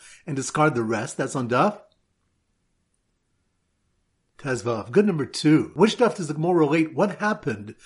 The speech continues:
to the fourth Tanaim that entered the Pardes? That's on Daf Yadal. Good. Number three, which Daf do you learn that Shadim are like the Malachei Asharis in three ways and like humans in three ways? That's on Daf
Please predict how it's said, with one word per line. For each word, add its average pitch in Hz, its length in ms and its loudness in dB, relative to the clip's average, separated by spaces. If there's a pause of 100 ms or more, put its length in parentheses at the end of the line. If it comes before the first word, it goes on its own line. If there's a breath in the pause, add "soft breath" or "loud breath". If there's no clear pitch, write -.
(160 loud breath)
to 139 100 -8
the 143 80 2
fourth 180 280 4
Tanaim 151 340 2
that 147 140 -2
entered 147 200 -4
the 117 80 -2
Pardes? 117 480 -4
That's 127 180 -4
on 120 160 -4
Daf 170 280 2 (2750)
Yadal. 113 600 -2
Good. 226 160 2
Number 214 220 0
three, 156 580 4 (500 soft breath)
which 196 220 4
Daf 247 120 0
do 233 60 -2
you 202 60 2
learn - 20 0
that 160 140 2
Shadim 220 360 0
are 170 80 2
like 170 220 2
the 147 80 -2
Malachei 165 460 0
Asharis 120 600 0
in 120 140 -8
three 254 220 6
ways 110 500 2 (240 loud breath)
and 151 100 -6
like 143 200 2
humans 160 400 4
in 110 100 -4
three 113 180 -2
ways? 104 260 -6
That's 143 220 -2
on 123 160 -6
Daf 147 320 4